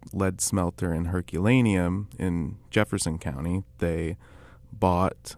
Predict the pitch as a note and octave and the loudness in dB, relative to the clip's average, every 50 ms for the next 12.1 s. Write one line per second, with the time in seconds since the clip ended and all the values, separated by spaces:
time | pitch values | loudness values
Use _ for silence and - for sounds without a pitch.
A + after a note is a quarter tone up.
0 | - - - - F#2+ F#2+ F2+ F2 F2 - - - F#2+ F2 F#2 - - G2+ F#2+ - | -18 -14 -6 -2 -2 0 0 -2 -2 -4 -4 -2 -2 -2 -2 -2 -2 -2 0 -2
1 | - - F#2+ D#2+ D#2 D#2+ F2 E2+ - - - F#2+ F#2+ F#2+ F2+ - F#2 F#2+ F#2 F2 | -2 -4 -4 -4 -2 -2 -4 -4 -6 -4 0 2 2 2 2 -2 -4 -4 -2 -2
2 | E2+ E2+ E2+ E2+ E2+ - - - - F2+ F2+ G#2 G#2+ F2 D#2 E2 - - - - | -2 -2 -2 -4 -4 -2 -2 -2 0 2 2 4 4 2 0 -4 -8 -14 -20 -20
3 | - - - - - - - - - - - - - A2 G2+ G2 F#2 F2+ F#2 F2+ | -20 -20 -20 -20 -20 -20 -20 -20 -20 -20 -20 -4 0 2 4 4 4 4 4 2
4 | F2+ F2 F2 F2 - - - - - - - - - - - - - - - E2+ | 2 0 0 -2 -4 -8 -10 -16 -20 -20 -20 -20 -20 -20 -20 -20 -12 -8 -6 -4
5 | D#2+ D2+ - - - - - - - - - - - - G#2+ G2 G2+ G2+ G#2 G2+ | -4 -4 -6 -8 -8 -10 -12 -16 -20 -20 -20 -14 -2 0 0 2 2 2 2 0
6 | - - - G#2+ G2+ - - G#2 G2+ F#2+ F#2+ F#2 F#2 - - - F#2+ F#2 F#2 F2+ | -2 -2 0 2 2 2 2 0 2 2 2 2 0 0 0 2 2 2 2 4
7 | F#2+ F#2+ F#2 F2+ F#2 F#2 F2+ F2+ F2+ F2+ F2+ F#2 F#2 F#2 - - - F#2 F2+ E2+ | 2 2 4 4 2 2 2 2 2 2 2 2 2 0 0 -2 -2 -2 -2 -2
8 | F2 - - G2+ F#2+ F2+ - - G2 G2 F#2+ F#2+ F2+ - - F#2+ F#2+ F2+ F2 E2+ | -6 -6 -4 -4 -2 -2 -2 0 2 2 2 2 0 0 0 0 0 0 0 0
9 | E2+ F2 F2 F2 - F#2+ F#2+ F#2+ F#2 F2+ F2+ F#2 F2+ F2+ - - - - - - | 0 0 -2 -2 -4 -4 -2 -2 -2 -4 -2 -4 -4 -6 -8 -14 -20 -20 -20 -20
10 | - - - - - - - - - D#2+ A#1+ G#1+ G2 C3 C3+ C3 - A2 G#2+ G#2 | -20 -20 -20 -20 -20 -18 -6 -2 0 0 0 6 6 6 6 6 4 4 4 2
11 | F#2+ - G2+ F#2+ F2+ A#1+ G#1+ F2 F#2+ F2+ - - - - - - G2 F#2 F2+ F2 | 2 2 0 0 0 0 2 0 0 0 -2 -6 -8 -8 -4 -2 0 2 2 2
12 | F2 F2 | 0 -2